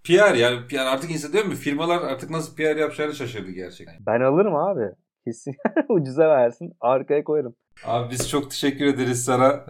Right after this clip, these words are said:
Speaker 2: Ben
Speaker 1: Ee,
Speaker 2: teşekkür ederim.
Speaker 1: tekrardan, e, inşallah böyle, e, aradan vakit geçtikten sonra tekrardan bir, e, ağırlamak isteriz seni. Çok keyif aldık. Çok
Speaker 2: Tabii, her
Speaker 1: mutlu
Speaker 2: zaman.
Speaker 1: olduk. Normalde bizim, bizim kayıt, normalde podcastlerimiz en, en fazla yirmi beş otuz dakikalık,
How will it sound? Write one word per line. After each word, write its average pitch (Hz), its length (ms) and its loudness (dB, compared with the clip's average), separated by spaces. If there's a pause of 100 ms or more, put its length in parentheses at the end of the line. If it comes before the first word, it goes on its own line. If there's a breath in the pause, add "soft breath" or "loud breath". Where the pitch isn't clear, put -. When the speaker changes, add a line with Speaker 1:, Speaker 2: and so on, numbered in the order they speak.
Speaker 2:
Ben 123 180 6
Speaker 1:
Ee, 139 60 -4
Speaker 2:
teşekkür 107 420 0
ederim. 107 320 -4 (280)
Speaker 1:
tekrardan, 139 680 4
e, 123 180 -4
inşallah 127 480 -2
böyle, 123 200 -2 (420)
e, 101 240 -4
aradan 107 520 -8
vakit 104 260 -12
geçtikten 123 360 -4
sonra 120 180 -4
tekrardan 120 480 -2
bir, 123 260 -2
e, 110 80 -8 (840)
ağırlamak 127 460 2
isteriz 131 360 0
seni. 117 140 -4
Çok 139 240 0
keyif 139 260 6
aldık. 120 300 6 (180)
Çok 127 360 -8
Speaker 2:
Tabii, 110 200 0
her 117 160 4
Speaker 1:
mutlu 113 60 -4
Speaker 2:
zaman. 107 200 -2
Speaker 1:
olduk. 120 280 0
Normalde 135 440 2
bizim, 143 320 2 (320 soft breath)
bizim 120 260 -4
kayıt, 135 260 2
normalde 131 440 2
podcastlerimiz 135 840 -2
en, 117 180 -6
en 123 160 -6
fazla 123 280 -4
yirmi 120 280 -6
beş 123 140 -4
otuz 120 240 -10
dakikalık, 113 1300 0